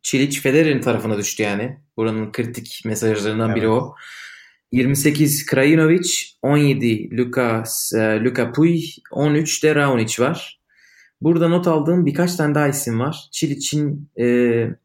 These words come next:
Speaker 1: Cilic'in kısmında biri yok aslında ama Krajinovic, Krajinovic Miami'den beri oynamıyor. E,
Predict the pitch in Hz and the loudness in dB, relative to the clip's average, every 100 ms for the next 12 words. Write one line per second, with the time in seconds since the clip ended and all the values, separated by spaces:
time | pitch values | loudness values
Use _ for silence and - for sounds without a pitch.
0 | _ _ _ _ _ - 139 135 151 - | _ _ _ _ _ -12 -8 -4 -4 -2
1 | 151 147 147 151 117 117 143 156 117 151 | 0 2 2 0 0 -2 0 0 2 2
2 | 151 151 147 - - - - - _ - | 2 2 0 -2 -6 -10 -20 -20 _ -2
3 | 143 151 165 175 139 139 170 170 143 135 | 0 4 2 2 2 4 4 4 2 2
4 | 151 143 135 139 113 127 - _ 110 113 | 2 2 2 0 0 -2 -8 _ -2 0